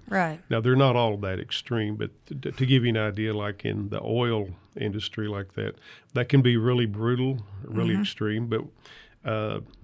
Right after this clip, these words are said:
Speaker 2: the payoff would be in the end, you know, like, you did your job, you know what to do, you know how to do it,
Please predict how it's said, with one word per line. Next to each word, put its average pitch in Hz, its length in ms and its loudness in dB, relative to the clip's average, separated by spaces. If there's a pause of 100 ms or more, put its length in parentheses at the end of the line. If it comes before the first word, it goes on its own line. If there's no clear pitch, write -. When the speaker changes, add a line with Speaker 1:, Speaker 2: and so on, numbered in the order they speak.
(160)
Speaker 2:
the 113 100 -2
payoff 123 480 2
would 110 140 -2
be 113 160 2
in 110 100 0
the 107 160 -4
end, 127 300 4
you 113 80 0
know, 107 220 0
like, 104 260 -4
you 110 80 -2
did 113 240 0
your 117 140 -2
job, 107 400 -4
you 107 100 -4
know 107 140 -2
what 101 240 -6
to 110 100 -6
do, 107 80 -4
you 107 240 -4
know 101 200 -6
how 101 200 -4
to 131 100 -2
do 113 220 0
it, 117 120 -4